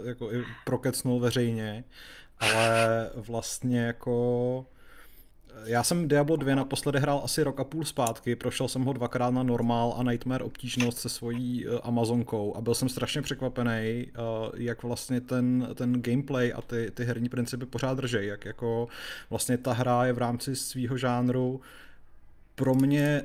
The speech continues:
na vrcholu toho, kdy vlastně jako jsem nepotřeboval nic víc, že prostě cokoliv dalšího je možná jako nice to have, nebo často možná až na škodu, ale prostě to Diablo dva, eh, v tě-, v těch svých principech prostě fakt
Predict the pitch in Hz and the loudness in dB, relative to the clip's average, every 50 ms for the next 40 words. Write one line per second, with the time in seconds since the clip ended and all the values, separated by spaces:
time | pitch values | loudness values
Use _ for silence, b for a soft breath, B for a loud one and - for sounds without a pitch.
0 | - 127 123 123 117 131 131 - - - 139 139 143 139 - - 131 107 113 120 | -2 0 0 2 2 2 0 0 0 0 0 2 0 0 0 0 0 2 2 4
1 | 123 120 120 120 123 123 123 - - - - - - - - _ _ _ - 123 | 4 4 4 2 2 0 -2 -6 -8 -14 -20 -20 -20 -20 -20 _ _ _ -14 -10
2 | 110 123 117 - 127 123 127 127 127 120 - - - - - 127 123 - - 135 | -6 -6 -2 0 2 2 4 2 2 0 -4 -10 -14 -8 -4 -4 -4 -2 -2 -2
3 | 135 - - 135 - 147 143 139 139 127 139 - 151 151 - 156 143 135 139 135 | -2 -2 -2 -2 -2 0 2 2 2 2 2 2 0 0 0 0 0 0 0 2
4 | 135 135 135 139 143 - - 135 123 123 123 127 131 - - - - 131 123 123 | 2 2 2 2 0 0 -2 -2 -2 0 0 -2 -4 -6 -10 -6 -4 -4 -4 -4
5 | - - 135 123 - - 139 - - 131 - 143 151 135 131 135 131 131 123 - | -4 -6 -6 -4 -2 -2 -2 -2 -2 -2 0 0 0 0 2 2 2 2 2 0
6 | 151 143 135 139 139 139 139 135 135 135 127 135 139 131 131 127 - 143 139 135 | 0 0 2 2 2 2 2 2 2 0 0 0 0 0 0 0 0 0 0 2
7 | 127 123 - - - 143 113 120 117 120 127 - - 139 131 120 123 123 123 123 | 0 0 -2 -2 -2 0 2 4 4 2 2 -2 -4 -6 -6 -4 -2 -2 0 2
8 | 123 123 127 123 123 123 123 117 - - 113 120 - 131 127 - - - - 123 | 2 2 2 0 0 -2 -2 -6 -10 -12 -14 -10 -10 -10 -10 -10 -8 -6 -6 -6
9 | - - 139 131 123 117 - 131 123 127 - 143 127 - - - 135 120 117 113 | -4 -4 -2 -2 -2 0 0 0 0 0 -2 -2 -2 -2 -2 -2 -2 0 0 -2
10 | 127 151 B B B B B B B B B - 113 123 120 127 127 - - 135 | -4 -6 B B B B B B B B B 2 2 2 2 2 0 -2 -2 0
11 | - 135 127 127 127 127 123 135 131 127 123 127 127 127 123 127 127 127 127 123 | 0 2 2 2 2 2 2 0 0 2 2 4 4 4 4 4 4 2 2 0
12 | 127 127 127 127 - - - - 50 - - 73 - 64 60 57 55 - - - | 0 -2 -4 -8 -10 -12 -12 -12 -12 -12 -12 -12 -10 -10 -12 -12 -12 -14 -18 -20
13 | - - - - - - - - - - - - - - - - - 135 - - | -20 -20 -20 -20 -20 -20 -20 -20 -16 -16 -14 -14 -14 -14 -14 -8 -4 -4 0 2
14 | 147 143 - - - 135 135 131 - 147 - - 135 127 - - 123 120 - - | 2 0 2 2 2 4 4 4 4 2 2 2 0 0 0 -2 -6 -6 -6 -6
15 | 135 - - - 139 135 131 143 - | -6 -8 -6 -4 -2 -2 -2 -4 -8